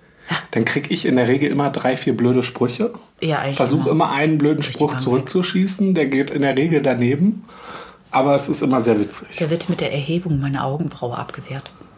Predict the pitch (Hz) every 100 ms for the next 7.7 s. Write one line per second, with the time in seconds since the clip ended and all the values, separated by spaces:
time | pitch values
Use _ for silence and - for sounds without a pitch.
0 | - - - 107 110 107 110 120 - -
1 | 117 117 117 117 117 113 131 139 120 120
2 | 113 - 107 104 135 - 131 113 - -
3 | 113 120 110 113 101 101 107 107 107 104
4 | 101 95 107 98 98 95 95 - - -
5 | - - - - - - 139 160 185 185
6 | - 202 214 151 - 151 180 185 180 185
7 | - 143 - 151 131 165 226